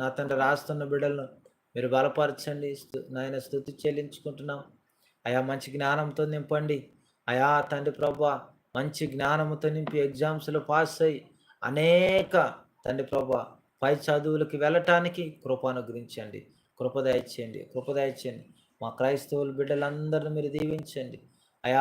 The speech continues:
వారి యొక్క చదువులో తోడుగా ఉండండి. అయా త-, తండ్రి ఒక ఉన్నతమైన పదవిలో, స్థితిలో వారిని ని-, మీరు నిలబెట్టమని మేము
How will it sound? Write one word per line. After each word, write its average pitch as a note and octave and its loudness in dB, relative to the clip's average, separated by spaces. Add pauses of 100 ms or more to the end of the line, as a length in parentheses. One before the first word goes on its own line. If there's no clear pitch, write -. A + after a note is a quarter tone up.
వారి C#3 6
యొక్క C#3 2
చదువులో D#3 4 (100)
తోడుగా D#3 4
ఉండండి. D3 -6 (460)
అయా C#3 6 (420)
త-, C#3 -2
తండ్రి D3+ 2
ఒక C#3+ -6
ఉన్నతమైన F3 4 (840)
పదవిలో, E3+ 8 (340)
స్థితిలో F#3 6
వారిని D#3 6
ని-, C3+ -6
మీరు C3 -4
నిలబెట్టమని C3+ 2
మేము A#2 -6